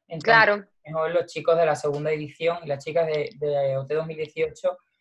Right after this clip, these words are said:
Speaker 1: ya os tenían como referentes, ya sabían a lo que iban. Cam-, ¿crees que hubieseis cambiado?
Speaker 2: Eh, yo creo que no. Yo creo que no hubiésemos cambiado, porque cada persona, bueno, cada uno somos como somos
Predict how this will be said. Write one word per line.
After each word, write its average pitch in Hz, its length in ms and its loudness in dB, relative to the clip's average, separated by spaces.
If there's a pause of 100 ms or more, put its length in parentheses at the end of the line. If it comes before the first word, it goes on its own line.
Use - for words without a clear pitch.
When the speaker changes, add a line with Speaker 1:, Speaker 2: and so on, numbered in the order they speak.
(180)
Speaker 1:
ya 156 180 4
os 151 60 -4
tenían 165 260 0
como 165 220 2
referentes, 175 680 2
ya 170 80 -2
sabían 165 340 2
a 156 120 -4
lo 156 140 -2
que 156 140 -2
iban. 185 680 -4 (680)
Cam-, 151 420 2
¿crees 170 240 0
que 214 60 -4
hubieseis 208 320 -2
cambiado? 196 520 0 (1600)
Speaker 2:
Eh, 214 720 4
yo 233 160 4
creo 277 360 6
que 208 200 -6
no. 185 380 -4 (300)
Yo 226 160 -2
creo 254 160 2
que 285 80 -2
no 240 260 -2
hubiésemos 190 420 -4
cambiado, 196 460 2
porque 196 240 -2
cada 196 280 6
persona, 208 680 2
bueno, 226 200 -2
cada 190 220 6
uno 208 200 -4
somos 240 320 -6
como 214 260 -12
somos 233 360 -4